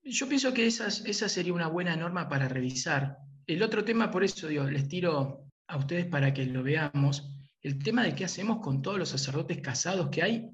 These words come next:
legalmente y que han sobrevivido al, al sacerdocio y al matrimonio, cosa que es doblemente válido, ¿no? Es decir, eh,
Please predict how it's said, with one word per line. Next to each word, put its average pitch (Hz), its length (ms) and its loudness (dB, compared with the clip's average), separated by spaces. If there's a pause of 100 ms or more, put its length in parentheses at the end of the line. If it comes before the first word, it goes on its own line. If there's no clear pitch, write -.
(120)
legalmente 190 1080 2 (280)
y 156 200 -4
que 170 100 4
han 226 140 6
sobrevivido 160 800 0
al, 135 260 2
al 135 200 0
sacerdocio 160 580 -2
y 151 40 0
al 139 40 2
matrimonio, 139 760 0
cosa 147 300 -6
que 139 100 -4
es 131 80 0
doblemente 151 680 0
válido, 131 500 2
¿no? 226 380 -2 (300)
Es 165 100 4
decir, 156 720 -2
eh, 147 640 0